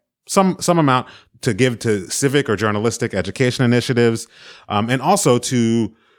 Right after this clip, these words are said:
acknowledge the fact that if you are a Draymond Green who's on a podcast talking about your team, but you aren't working under media prerogatives, you're basically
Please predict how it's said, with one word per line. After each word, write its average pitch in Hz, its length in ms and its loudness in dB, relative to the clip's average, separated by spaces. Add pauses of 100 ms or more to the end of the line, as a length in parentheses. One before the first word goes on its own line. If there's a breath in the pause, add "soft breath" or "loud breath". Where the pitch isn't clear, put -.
(840 soft breath)
acknowledge 139 540 2
the 98 140 -2
fact 85 540 -6
that 101 340 -2
if 135 220 -2
you 131 200 0
are 117 240 4
a 101 120 -6
Draymond 110 460 -2
Green 123 300 -2
who's 104 180 -2
on 95 100 0
a 92 60 -4
podcast 120 640 -2
talking 107 240 -4
about 90 180 -4
your 92 100 -4
team, 101 440 -2 (240 soft breath)
but 101 140 -4
you 98 280 -6 (340)
aren't 117 300 2 (260)
working 95 360 -2
under 87 180 -2
media 90 460 -2
prerogatives, 90 440 -4
you're 92 100 -4
basically 107 760 -2